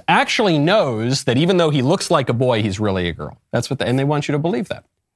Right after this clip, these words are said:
That's what they, a-, and when you raise any questions about that, they will brush you aside. They'll say, "Oh, you're not an expert. You're an idiot. You don't know anything."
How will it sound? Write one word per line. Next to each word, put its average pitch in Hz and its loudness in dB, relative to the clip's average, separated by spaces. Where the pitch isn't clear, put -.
That's 127 0
what 147 -2
they, 95 2
a-, 180 2
and 170 0
when 151 2
you 196 2
raise 156 2
any 147 0
questions 127 0
about 90 -2
that, 87 -2
they 92 0
will 90 -2
brush 98 0
you 104 0
aside. 90 -2
They'll 87 -2
say, 98 -2
"Oh, 117 2
you're 117 2
not 113 0
an 98 -2
expert. 87 -4
You're 95 0
an 87 0
idiot. 85 -4
You 92 -2
don't 87 -4
know 67 -10
anything." 58 -14